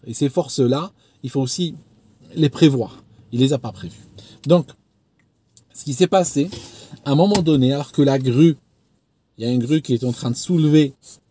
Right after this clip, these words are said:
cette, cet objet-là, eh ben, à un moment, avec des gens dedans, il y a des touristes à l'intérieur, à un moment donné, cette calotte-là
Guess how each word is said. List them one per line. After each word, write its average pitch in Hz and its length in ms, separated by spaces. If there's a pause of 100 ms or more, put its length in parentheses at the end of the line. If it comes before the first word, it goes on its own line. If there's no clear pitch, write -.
cette, - 320
cet - 260
objet-là, 127 500 (420)
eh 127 100
ben, 135 100
à 131 120
un 127 100
moment, 165 240
avec 131 120
des 147 120
gens 190 160
dedans, 127 280 (140)
il 98 40
y - 20
a - 20
des 107 120
touristes 185 320
à 156 40
l'intérieur, 113 480 (380)
à 120 80
un 120 60
moment 175 440
donné, 131 400 (220)
cette - 320
calotte-là 160 720